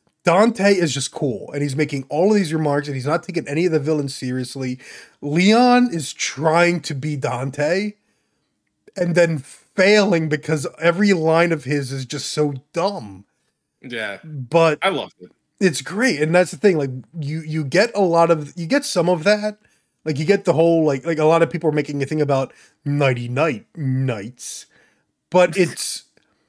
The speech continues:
Speaker 1: it's different when he's not actively mocking Salazar and Sadler.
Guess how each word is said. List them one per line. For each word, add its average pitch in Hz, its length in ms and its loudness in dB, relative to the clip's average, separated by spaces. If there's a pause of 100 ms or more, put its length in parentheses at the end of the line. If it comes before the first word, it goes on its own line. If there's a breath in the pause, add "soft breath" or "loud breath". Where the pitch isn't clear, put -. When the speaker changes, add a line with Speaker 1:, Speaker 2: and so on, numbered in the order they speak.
(420)
Speaker 1:
it's 175 220 0
different 190 680 0
when 165 680 4
he's 139 460 -4
not 165 500 0
actively 151 600 -2
mocking 123 840 -4 (460)
Salazar 120 1120 -2
and 135 180 -4
Sadler. 107 720 -8